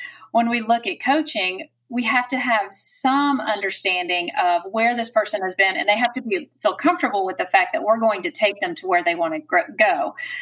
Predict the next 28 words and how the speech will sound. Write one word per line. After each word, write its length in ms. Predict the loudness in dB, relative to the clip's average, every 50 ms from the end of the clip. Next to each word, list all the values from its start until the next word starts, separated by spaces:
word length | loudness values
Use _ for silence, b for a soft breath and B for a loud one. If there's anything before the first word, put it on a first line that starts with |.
| B B
So, 440 | 4 4 6 6 4 0 0 0 0
um, 280 | 2 2 2 2 2
you 60 | 2 2
know, 40 |
I 80 | 2 2
gave 220 | 2 0 -2 0
you 80 | 0 -2
a 80 | -2 -2
brief 260 | -4 -6 -4 -2 -2
introduction. 600 | -2 -2 -2 0 2 2 2 2 -2 -4 -4 -4
However, 440 | 0 0 0 0 0 0 0 -2 -2 0
in 160 | -2 -2 0
my 140 | 0 -2 -2
story, 720 | -2 -4 -8 -2 2 2 2 2 2 0 0 -2 -2 -2 -2
it 160 | -4 -4 -2
goes 300 | -2 0 0 0 0 0
into 340 | 0 0 0 -2 -2 -4 -2
the 100 | -2 -4 -6 0
fact 340 | 2 2 2 2 0 -4 -10 -4 0
of 220 | 2 2 2 0 -2
how 160 | -2 -2 -2
much 260 | -2 -2 -6 -6 -8
production 440 | -6 -2 0 0 0 -2 -6 -2 -2
I've 180 | -2 -2 -2 -6
produced 320 | -8 -4 -4 -4 -4 -4
from 200 | -4 -4 -4 -4
a 20 | -4
sales 500 | -2 0 2 2 2 2 0 -4 -8